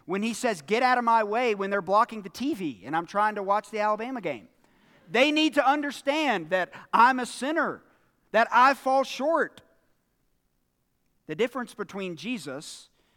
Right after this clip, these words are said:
and me is that Jesus is modeling this for his followers, and I am living this as a sinner. I am confessing my sin because I'm a sinner. James, in his short little epistle,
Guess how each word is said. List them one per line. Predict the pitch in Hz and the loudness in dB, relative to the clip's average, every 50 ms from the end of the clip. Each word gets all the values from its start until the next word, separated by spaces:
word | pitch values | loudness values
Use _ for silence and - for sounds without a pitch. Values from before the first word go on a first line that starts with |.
| _ _ _ _ _ - | _ _ _ _ _ -10
and | 151 156 156 170 | -8 -8 -4 -4
me | 220 277 233 160 135 147 175 202 _ _ _ _ _ _ _ _ _ _ _ | -2 -2 -2 -2 -4 -6 -8 -10 _ _ _ _ _ _ _ _ _ _ _
is | - 165 156 | -12 -6 -2
that | 196 202 170 160 | -2 -2 -2 -2
Jesus | - 233 269 269 226 202 - - | -6 -6 -6 -6 -8 -10 -12 -12
is | 190 147 156 | -12 -12 -6
modeling | 170 175 185 226 294 330 330 285 220 185 160 147 143 | -2 2 4 6 6 6 4 2 0 -4 -4 -6 -6
this | 147 151 135 123 - - - - _ _ _ | -8 -10 -10 -10 -12 -14 -16 -16 _ _ _
for | _ - 190 170 | _ -8 -6 -6
his | 175 165 139 - | -6 -6 -10 -8
followers, | - 156 139 127 123 127 120 123 139 170 196 - - _ _ _ _ - - | -6 -6 -4 -4 -6 -8 -10 -10 -10 -12 -12 -14 -20 _ _ _ _ -8 -4
and | 175 180 185 | 0 4 6
I | 202 240 277 277 | 6 6 6 4
am | 247 208 190 180 180 | 2 -2 -4 -2 0
living | 208 302 339 311 311 254 220 | 0 2 2 2 0 -2 -2
this | 170 190 160 123 104 - - - - - - - | -2 -4 -4 -4 -6 -12 -14 -14 -16 -16 -8 -2
as | 170 180 175 151 | -2 -2 -2 -2
a | 180 165 | -8 -10
sinner. | - - 170 165 143 117 92 - _ _ _ _ _ _ _ - - - | -10 -10 -10 -10 -10 -12 -14 -18 _ _ _ _ _ _ _ -6 0 4
I | 202 240 294 320 | 4 4 4 4
am | 311 302 | 0 -2
confessing | - - 269 214 - 254 240 226 - 240 220 214 | -4 -4 -4 -4 -2 -2 -2 -2 -4 -6 -4 -2
my | 208 196 | -2 -2
sin | - - 202 185 185 180 180 180 | -4 -6 -8 -6 -6 -6 -8 -8
because | 156 151 139 - - - 196 196 185 185 185 185 175 - - _ _ _ _ _ - | -10 -12 -12 -12 -10 -6 -4 -2 -2 -2 -4 -6 -8 -12 -16 _ _ _ _ _ -6
I'm | 143 156 165 170 170 170 170 165 - | -4 -2 0 0 0 -2 -4 -8 -10
a | 156 151 | -14 -14
sinner. | - - - 185 160 117 - _ _ _ _ _ _ _ _ _ _ _ _ _ _ _ _ _ _ _ _ _ _ _ _ - | -14 -12 -14 -14 -14 -14 -18 _ _ _ _ _ _ _ _ _ _ _ _ _ _ _ _ _ _ _ _ _ _ _ _ -20
James, | 139 127 160 170 175 190 202 220 226 202 - | -14 -8 -6 -4 -2 -2 -2 -4 -6 -8 -8
in | 165 151 | -8 -8
his | 160 175 185 175 | -8 -8 -8 -10
short | - - 202 196 196 | -10 -10 -10 -10 -8
little | 170 175 180 185 175 170 | -8 -8 -8 -6 -8 -8
epistle, | - - 196 196 - - 120 117 127 | -10 -12 -14 -14 -14 -16 -16 -18 -18